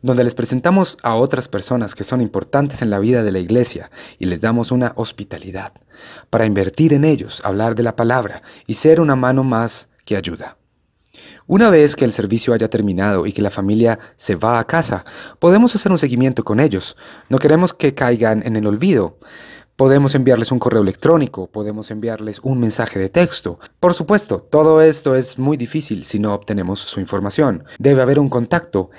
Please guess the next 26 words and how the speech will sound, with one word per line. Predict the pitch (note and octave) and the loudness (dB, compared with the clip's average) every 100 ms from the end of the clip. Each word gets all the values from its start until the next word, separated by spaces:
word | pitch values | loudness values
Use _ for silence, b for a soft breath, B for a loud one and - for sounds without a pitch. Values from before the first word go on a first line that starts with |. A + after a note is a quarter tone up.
| b | b
en | C3 | -2
la | A2 | 0
mesa | G2+ C#3 E3+ | 0 0 2
de | G3 F#3 | 0 0
formularios | D#3 C3 A#2+ G2 F#2+ | 0 2 2 2 0
de | G#2 | -2
conexión, | A#2 G#2 - D#3+ G#2+ D#2+ b b b b _ | -4 -4 0 0 0 -4 b b b b _
ya | A#2+ G3 | 0 0
sea | G3 F#3 B2+ F#2 - | 2 2 2 0 -6
que | - | -4
tengamos | A#2 A2+ A#2+ B2 A#2 | -2 0 0 0 0
un | B2 | -2
formulario | A#2+ B2 A2 G#2 G2 G#2+ G#2 | 0 -2 0 0 0 0 -2
físico | - C#3 - G2+ | -2 -4 -4 -4
o | E2 G#2+ | -2 -2
un | G2+ | -2
formulario | - A#2+ G#2 G2 A#2 A2+ | -2 -2 0 -2 0 0
en | G#2 | 0
línea | D3 C#3 F#2 B B B B | 0 0 -2 B B B B
que | B2 | -2
esté | A2+ - D#3 E3+ | -2 0 4 4
al | D#3+ | 4
visitar | D3+ D3+ D#3 A#2+ A2+ | 0 -4 -2 -2 0
nuestro | A#2+ A#2 C#3+ | -4 -4 -4
sitio | B2 - D#2+ | -4 -4 -2
web. | F2+ F2+ - | 0 -2 -4